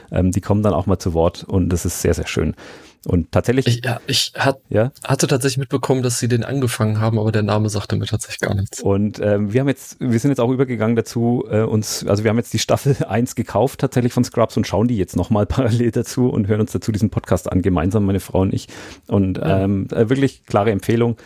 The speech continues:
Speaker 1: äh, kann man sich, kann man sich auf jeden Fall mal anhören. Und als nächst-, als nächstes läuft bei mir,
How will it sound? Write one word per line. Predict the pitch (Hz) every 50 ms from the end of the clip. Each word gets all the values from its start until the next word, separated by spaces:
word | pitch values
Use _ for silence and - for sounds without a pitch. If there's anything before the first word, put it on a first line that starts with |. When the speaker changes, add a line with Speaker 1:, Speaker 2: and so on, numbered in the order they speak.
| - - - - - -
Speaker 1:
äh, | - 101 -
kann | - - 117 107
man | 104
sich, | - 104 95 - -
kann | - - 101
man | 101
sich | 95 95 98
auf | 92 -
jeden | 90 90
Fall | - - 82
mal | 76 -
anhören. | - - 78 - - - - _ _ _ _ _ _ _ _ _ _ _ _ _ _ _ _ _ _ _ _ _ _ _ _ _ _ _ _ -
Und | - 104
als | 101 -
nächst-, | - 127 - - - _ _ _ _ -
als | - 117 - -
nächstes | 123 131 - - 165 156 -
läuft | 120 123 123 -
bei | - 123
mir, | 120 120 117 113 110 107 113 107 -